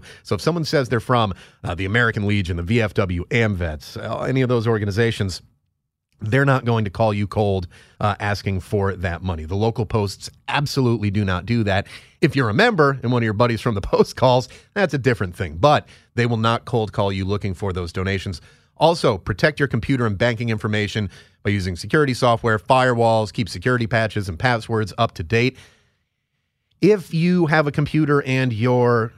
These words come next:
uh, antivirus protection has expired, you know, when you buy it, you get whatever, Norton or whatever for a couple of years for free.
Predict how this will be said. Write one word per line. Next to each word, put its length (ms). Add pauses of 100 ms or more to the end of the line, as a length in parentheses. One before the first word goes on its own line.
(100)
uh, 360 (340)
antivirus 960 (400)
protection 540
has 180
expired, 640
you 100
know, 120
when 100
you 60
buy 280
it, 140
you 100
get 260
whatever, 600
Norton 480
or 140
whatever 320
for 160
a 40
couple 280
of 80
years 260
for 140
free. 320